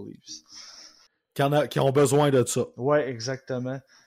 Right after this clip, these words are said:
Speaker 1: <laughs> Euh, ma quatrième place, ça va peut-être vous surprendre, mais je suis allé avec le meilleur pointeur chez les recrues, euh, dans la Ligue nationale, Lucas Raymond. Euh, quatrième rang, pourquoi ? Parce que, tant qu'à moi, il y a le luxe de jouer avec, euh, Dylan Larkin. J'enlève rien à,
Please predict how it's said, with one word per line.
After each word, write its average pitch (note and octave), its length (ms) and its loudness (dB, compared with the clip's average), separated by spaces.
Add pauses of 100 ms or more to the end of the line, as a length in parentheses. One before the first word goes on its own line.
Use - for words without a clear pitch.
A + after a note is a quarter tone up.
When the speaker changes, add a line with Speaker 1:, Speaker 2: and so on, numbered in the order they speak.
(220)
Speaker 1:
<laughs> - 380 -6
Euh, F#3 520 6
ma D#3+ 160 0
quatrième A3+ 460 4
place, A3+ 260 2
ça F#3+ 80 4
va E3 60 4
peut-être G#3 180 0
vous F3 40 -10
surprendre, F#3 600 -2
mais C3+ 260 -2
je - 60 -10
suis - 100 -4
allé D#3+ 220 0
avec D3 200 -4
le C#3+ 100 -2
meilleur E3+ 260 -2
pointeur E3 440 0
chez D#3+ 120 -4
les C#3+ 140 -2
recrues, D#3 580 -4
euh, A#2+ 240 -2 (200)
dans C3 140 -8
la B2+ 120 -4
Ligue C#3 100 -6
nationale, D3 500 -2
Lucas D#3+ 420 -4
Raymond. D3 540 -4 (720)
Euh, A#2+ 320 -4 (1080)
quatrième F#3 520 2
rang, G#3 240 0
pourquoi ? G3+ 520 0
Parce D3+ 260 -6
que, E3+ 300 -4 (960)
tant F3 140 0
qu'à E3+ 160 2
moi, F3+ 180 2
il F3+ 60 2
y - 20 6
a D#3 40 6
le C#3+ 160 6
luxe D3+ 300 0
de D3 140 0
jouer D#3 200 0
avec, D3 200 -2
euh, C#3+ 80 0
Dylan C#3+ 320 -4
Larkin. C#3+ 380 -4
J'enlève B2 320 -4
rien C#3+ 240 -4
à, C3 160 0